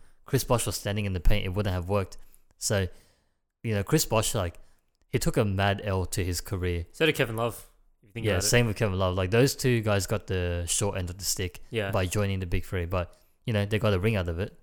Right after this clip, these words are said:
Speaker 2: Yeah, it's true. Like, you can't really complain. Yeah, the, the one thing for me that I don't see this big three as being as good as the others, even though they were really stacked at the time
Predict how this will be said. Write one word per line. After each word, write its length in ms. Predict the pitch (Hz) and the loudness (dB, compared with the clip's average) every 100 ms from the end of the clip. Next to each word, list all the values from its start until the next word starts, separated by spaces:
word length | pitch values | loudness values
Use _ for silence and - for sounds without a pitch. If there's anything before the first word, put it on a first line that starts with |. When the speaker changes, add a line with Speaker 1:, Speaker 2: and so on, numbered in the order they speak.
| - | 2
Speaker 2:
Yeah, 160 | 170 | 2
it's 160 | 120 - | 2 0
true. 180 | 139 104 | -4 -4
Like, 140 | 98 | -6
you 60 | 101 | -10
can't 160 | 110 | -10
really 120 | 98 95 | -8 -10
complain. 360 | 98 98 104 - - _ 139 _ - | -12 -10 -10 -12 -20 _ -20 _ 2
Yeah, 160 | 143 | 4
the, 160 | 139 170 | 4 0
the 160 | 160 170 | -2 0
one 180 | 190 | 0
thing 280 | 208 202 139 | 0 -2 -4
for 120 | - | -6
me 180 | 143 135 | -2 0
that 180 | 127 127 | 2 2
I 80 | 131 | 2
don't 180 | 156 139 | 2 2
see 420 | - 120 120 117 - _ - | -2 -2 -4 -6 -12 _ -6
this 160 | 120 | -4
big 220 | - 131 - | -2 -4 -2
three 160 | 123 | -4
as 100 | 110 | -2
being 160 | 117 113 | -4 -4
as 80 | 98 | -4
good 140 | 107 | -4
as 140 | 101 92 | -4 -4
the 80 | 101 | -6
others, 400 | 98 98 - - - _ _ _ - | -6 -8 -8 -10 -16 _ _ _ 0
even 260 | 143 170 160 | 2 4 4
though 140 | 147 | 6
they 80 | 151 | 6
were 100 | 131 | 4
really 180 | 123 120 | 2 -2
stacked 380 | - - - - | -4 -4 -6 -6
at 120 | - | -8
the 80 | 113 | -6
time 300 | 110 123 | -2 -4